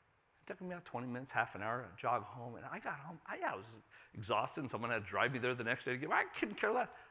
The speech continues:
I spent a half an hour with the King of the universe. <sighs> You meet God at the well.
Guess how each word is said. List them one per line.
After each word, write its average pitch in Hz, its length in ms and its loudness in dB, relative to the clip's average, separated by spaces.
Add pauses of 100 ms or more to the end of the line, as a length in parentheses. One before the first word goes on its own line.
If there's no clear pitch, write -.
(180)
I 190 80 -4
spent 120 280 -6
a - 20 -4
half 120 220 -6
an 127 40 -6
hour 123 100 -2
with 104 100 -8
the - 80 -12
King 123 240 -8
of 113 80 -8
the 110 80 -10
universe. 196 640 -10 (3000)
<sighs> - 80 -4 (1500)
You 107 140 -2
meet 123 320 2
God 101 420 4 (1300)
at 101 160 -8
the 90 80 -10
well. 87 640 -4